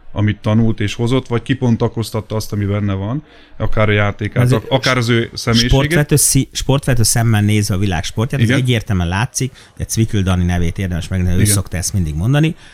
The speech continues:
Speaker 2: hogy sportáktól függetlenül egy sportoló, egy projekt. Ez igaz a csapatsportákra is. Tehát kézilabdában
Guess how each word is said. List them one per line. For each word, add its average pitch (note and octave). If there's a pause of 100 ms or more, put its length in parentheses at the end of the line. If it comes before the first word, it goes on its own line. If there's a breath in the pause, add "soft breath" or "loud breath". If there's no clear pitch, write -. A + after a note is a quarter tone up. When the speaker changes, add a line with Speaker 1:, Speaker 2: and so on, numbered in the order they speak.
(160 loud breath)
Speaker 2:
hogy F#2
sportáktól G#2+
függetlenül B2
egy A#2+
sportoló, G#2+
egy -
projekt. E2
Ez -
igaz A#2+
a A2+
csapatsportákra E2+
is. -
Tehát -
kézilabdában A#2+